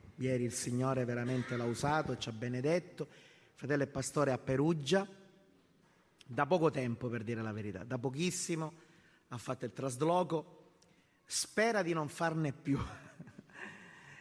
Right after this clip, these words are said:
Eh, ha servito il Signore prima in Campania, ricordo quando si trovava a Rocca d'Aspide, provincia di Salerno. Poi,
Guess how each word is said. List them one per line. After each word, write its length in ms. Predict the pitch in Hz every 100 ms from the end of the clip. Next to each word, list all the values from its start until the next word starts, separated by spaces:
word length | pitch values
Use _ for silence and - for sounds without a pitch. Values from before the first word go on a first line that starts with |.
| - _
Eh, 1040 | 139 135 127 127 123 120 113 107 113 - _ _ _ _ _ _ _ _ _ _ _ _ _ _ _ _ _
ha 100 | 131
servito 460 | - 139 127 151
il 100 | 139
Signore 460 | 120 - 135 147 135
prima 240 | 127 139
in 120 | 131 120
Campania, 680 | 123 120 - 156 170 175 175 170 - _ _ _ _
ricordo 560 | - 117 123 139 113 120
quando 260 | 120 123 117
si 140 | 120
trovava 760 | 117 120 123 120 117 110 - - - _ - - - _ -
a 80 |
Rocca 360 | 120 127 123 120
d'Aspide, 720 | 127 139 135 - 143 143 143 139 - - - -
provincia 400 | - 123 123 113
di 140 | 117 113
Salerno. 760 | 117 117 135 131 139 139 - - - - - - - _ _ _ _ _ _
Poi, 560 | - 160 170 160 139 131